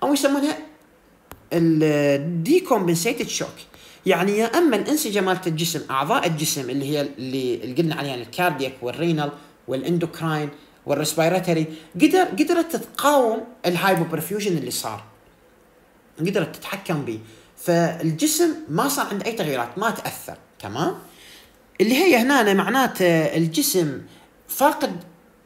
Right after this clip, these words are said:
من الفوليوم ماله أقل من خمستاش بالمية، less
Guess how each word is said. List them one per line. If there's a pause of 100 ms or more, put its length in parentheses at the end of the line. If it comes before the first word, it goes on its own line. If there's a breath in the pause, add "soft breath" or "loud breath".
(120)
من
الفوليوم
ماله (140)
أقل
من
خمستاش
بالمية، (1120 soft breath)
less